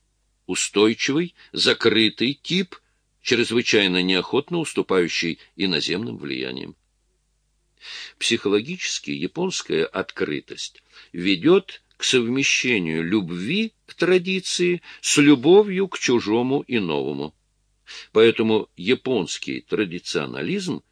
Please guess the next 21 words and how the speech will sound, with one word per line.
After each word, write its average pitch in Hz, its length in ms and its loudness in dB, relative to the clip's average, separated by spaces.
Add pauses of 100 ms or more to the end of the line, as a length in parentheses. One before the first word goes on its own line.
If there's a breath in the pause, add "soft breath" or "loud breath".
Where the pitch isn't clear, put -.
(160)
явление 98 760 -4
особого 87 520 -8
рода. 57 300 -10 (760 loud breath)
В - 80 -10
современной 120 500 0
Японии 82 480 -6
с - 80 -14
большим 101 360 -6
вниманием 87 580 -4
относятся 98 580 -4
к - 80 -18
традициям, 113 760 -4 (260 loud breath)
к 82 60 -12
далекому 110 480 2
прошлому, 120 680 0 (180)
к - 140 -18
памятникам 101 640 -4
старины. 69 480 -12 (880)
Японцы 123 540 -2
усиленно 135 640 0
стремятся 107 720 -2